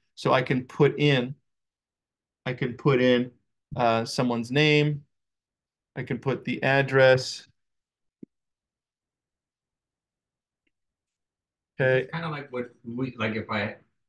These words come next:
Speaker 2: tell escrow, like, "Hey, I need a net sheet on this property," I
Speaker 1: Yes.
Speaker 2: could, I could do it myself.
Speaker 1: So many times, escrow companies don't want you to bother them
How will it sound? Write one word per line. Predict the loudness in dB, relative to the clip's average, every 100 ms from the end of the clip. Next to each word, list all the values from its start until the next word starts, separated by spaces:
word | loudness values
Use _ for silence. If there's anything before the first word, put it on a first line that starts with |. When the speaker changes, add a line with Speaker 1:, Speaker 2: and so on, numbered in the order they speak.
| _ _ -10
Speaker 2:
tell | -8
escrow, | -8 -10 -8
like, | -8 -6
"Hey, | -6
I | -4
need | -4
a | -6
net | -6 -10
sheet | -10 -10
on |
this | -10 -10
property," | -8 -8 -10 -12 -2
I |
Speaker 1:
Yes. | -2 -2 -8
Speaker 2:
could, | -10
I |
could | -10
do | -12
it | -14
myself. | -16 -18 -18 -14
Speaker 1:
So | 4 6 6 4
many | 4 4 2
times, | 2 0 0 0 0
escrow | 0 0 0 0
companies | -2 -2 -4 -6 -8 -14 -2
don't | 0 0
want | -2 -2 -2 -6
you | -6
to | 0
bother | 2 2 0
them | -2 -2 -6